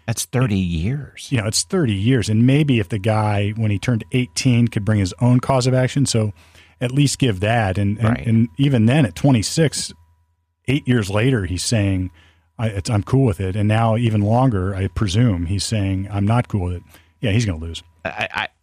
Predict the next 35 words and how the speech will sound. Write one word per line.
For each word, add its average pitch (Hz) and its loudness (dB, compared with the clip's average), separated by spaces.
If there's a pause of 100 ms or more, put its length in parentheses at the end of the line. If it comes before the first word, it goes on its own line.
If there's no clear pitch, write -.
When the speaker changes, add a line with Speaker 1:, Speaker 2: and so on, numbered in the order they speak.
(200)
Speaker 1:
I 104 -2
don't 95 -4
see 85 -4
it. 71 -8 (180)
I, 95 -2
d-, 80 -6
I 87 -2
don't, 87 -6
other 95 0
than 90 -4
just 85 -4 (100)
he 90 -4
gets 101 -2
the 107 -2
headlines 95 0
today 78 -4
and, 76 -6
and 82 -6
it's 76 -8
done. 69 -10
Speaker 2:
And 120 4
then, 117 2
is 143 4
it 165 2
child 131 2
pornography? 95 -2
That's 185 2
an 220 4
interesting 127 2
question. 92 -4
I 90 -8
mean, 104 0
does 113 2
Speaker 1:
That 160 4
Speaker 2:
it, - -2